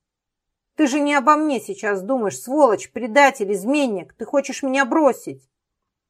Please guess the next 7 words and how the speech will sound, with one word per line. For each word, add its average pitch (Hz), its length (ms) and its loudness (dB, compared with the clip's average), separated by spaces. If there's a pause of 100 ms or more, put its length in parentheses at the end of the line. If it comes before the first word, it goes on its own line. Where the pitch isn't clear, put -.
(440)
Очарование 240 600 -2
рассеялось. 175 800 -6 (600)
Волна 247 320 2
удовольствия 220 540 -6
откатила, 190 640 -8
оставив 202 500 -10
пустынный, 233 680 -8